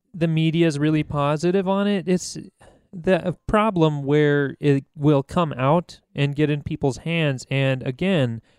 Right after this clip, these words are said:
that small percentage of, like, hyped up, crazy BioWare fans are just gonna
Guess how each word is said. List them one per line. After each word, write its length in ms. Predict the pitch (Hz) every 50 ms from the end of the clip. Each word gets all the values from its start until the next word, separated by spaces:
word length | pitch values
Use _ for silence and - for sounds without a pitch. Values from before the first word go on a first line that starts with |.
| _ _ _
that 400 | - 123 135 143 139 135 131 - - -
small 360 | - - - 165 165 175 180
percentage 640 | - - 180 143 - - 190 190 175 160 147 135 -
of, 540 | - 139 139 143 139 135 127 120 110 - -
like, 300 | 131 131 127 120 110 -
hyped 400 | - - - 139 135 135 - -
up, 220 | 156 139 131 127 - _ _ -
crazy 680 | - - 143 139 127 131 131 123 131 131 123 123 120 113
BioWare 580 | 107 107 - 113 127 131 135 135 123 120 117 -
fans 400 | - - 117 113 110 107 95 117
are 60 | 113
just 200 | - - - -
gonna 220 | - 131 123 110